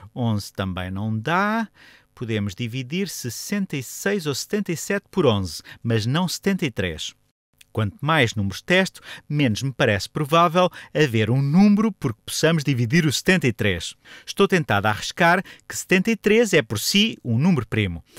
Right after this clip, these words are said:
Ou seja, esta é a decomposição de setenta e três em fatores primos. É simplesmente setenta e três. Vamos escrever isso.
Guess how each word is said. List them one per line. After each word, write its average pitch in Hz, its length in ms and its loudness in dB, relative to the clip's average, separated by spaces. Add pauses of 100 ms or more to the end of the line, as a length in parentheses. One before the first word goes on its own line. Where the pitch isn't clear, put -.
(120)
Ou 175 140 4
seja, 107 420 2 (300)
esta 175 340 2
é 123 40 4
a - 20 0
decomposição 156 760 0 (240)
de 117 140 -4
setenta 226 400 -2
e 214 80 -2
três 208 340 2
em 156 120 0
fatores 160 480 -4
primos. 87 480 -8 (260)
É 113 140 -2
simplesmente 175 840 0 (220)
setenta 185 600 -2
e 104 40 -2
três. 87 440 -8 (480)
Vamos 113 160 -4
escrever 135 320 -4
isso. - 280 -8